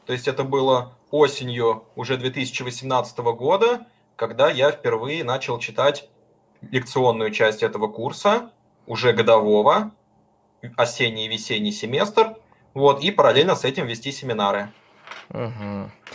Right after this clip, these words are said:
Speaker 2: Вань, я помню, что ты довольно рано включился в разработку программы курса, и потом я тебе этот факультет просто передал целиком. Сейчас это два факультета, правильно?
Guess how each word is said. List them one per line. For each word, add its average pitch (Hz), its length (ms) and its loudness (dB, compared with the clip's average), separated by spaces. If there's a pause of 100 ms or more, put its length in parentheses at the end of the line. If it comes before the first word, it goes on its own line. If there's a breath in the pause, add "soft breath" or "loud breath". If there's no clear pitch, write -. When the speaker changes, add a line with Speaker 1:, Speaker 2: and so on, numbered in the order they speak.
(200 loud breath)
Speaker 2:
Вань, 123 320 2
я 143 160 4
помню, 208 260 2
что 175 220 -2 (200)
ты 180 260 4
довольно 160 340 4
рано 190 440 4
включился 147 640 -4
в - 20 -2
разработку 143 540 2
программы 135 640 4
курса, 135 600 -2
и 123 100 -6
потом 139 280 0
я 156 140 6
тебе 151 200 4
этот 151 200 -4
факультет 135 460 2
просто 135 300 4
передал 135 460 4
целиком. 127 520 0 (460 loud breath)
Сейчас 175 340 2
это 170 160 -4
два 143 260 6
факультета, 110 560 -6
правильно? 151 500 0